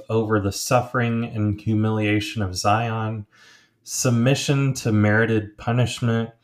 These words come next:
and strong faith in God's love and power to restore. The union of poignant grief and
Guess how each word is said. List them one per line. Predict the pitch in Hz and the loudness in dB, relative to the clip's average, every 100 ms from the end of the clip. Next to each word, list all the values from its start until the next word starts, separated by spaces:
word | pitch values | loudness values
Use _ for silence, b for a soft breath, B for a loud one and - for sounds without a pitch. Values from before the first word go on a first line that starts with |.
| b b b b b _ | b b b b b _
and | 131 131 | 0 2
strong | - - 135 147 156 | 0 0 2 4 2
faith | 151 139 135 127 | 2 0 0 -4
in | - 120 120 | -4 -2 0
God's | 117 113 113 110 127 | 2 2 2 -2 -2
love | 107 113 117 117 117 | 2 4 6 4 0
and | 131 107 107 | -4 -2 -2
power | - 104 104 107 104 | 2 4 4 4 0
to | - 110 | 0 0
restore. | 101 - - 113 104 90 92 _ _ _ _ _ _ _ _ _ _ B B B B B - | 0 -2 -6 -4 -4 -4 -10 _ _ _ _ _ _ _ _ _ _ B B B B B -10
The | 110 127 | -2 -2
union | 123 156 190 175 147 123 120 120 | 2 4 6 6 6 6 2 0
of | 110 110 - _ _ _ | -2 -2 -10 _ _ _
poignant | - - 139 156 147 135 117 107 117 | 0 2 4 4 4 2 0 -2 -6
grief | 110 113 131 104 - - - | -2 -2 -2 -4 -6 -12 -2
and | 113 110 | 2 2